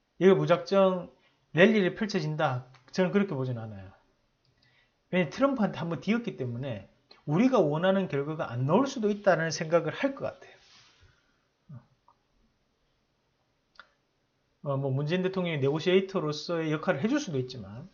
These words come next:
그게 아닌 상황도 주식시장에서는 감안을 해야 되거든요. 그래서 요 경협주에 대한 것은 단기적인 부분에서의 반등이 좀 더 나타나지 않을까. 그래서 지금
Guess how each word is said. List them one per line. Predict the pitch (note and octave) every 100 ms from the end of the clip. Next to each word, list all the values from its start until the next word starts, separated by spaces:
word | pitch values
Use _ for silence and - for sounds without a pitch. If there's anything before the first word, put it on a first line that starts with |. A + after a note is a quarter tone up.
| _ _ _ _ _ -
그게 | F3 G3+
아닌 | - - B2+ F#3+ D#4
상황도 | A#3+ A3+ B3+ C#4 A3+ G3+
주식시장에서는 | F#3+ A3 - - F3 D#3 C#3 - B2+
감안을 | B2 C#3+ F3+ B2
해야 | A#2+
되거든요. | A2 G2 - _ _ _ _ _ _ _ - - _ -
그래서 | D#3+ F3+ E3+ D#3+
요 | E3 F3+ F3 E3+ D#3 D#3
경협주에 | G3 A#3 - - E3 D#3 C#3+ C3
대한 | C3 C3+ C3+
것은 | B2+ B2+ F3 G3 G3+ -
단기적인 | - C#3+ A#3+ B3+ D#3+ C3 B2
부분에서의 | B2 C3 A#2+ - A#2+ D#3 G#3 G3+
반등이 | B2 C#3 D3+ D3 C#3 F3+ A3 -
좀 | D3+
더 | C#3
나타나지 | C#3+ E3 - C3+ A#2+
않을까. | A#2 B2+ A2 G2+ G#2+ B2
그래서 | C#3 B2+
지금 | D3 C#3+ D3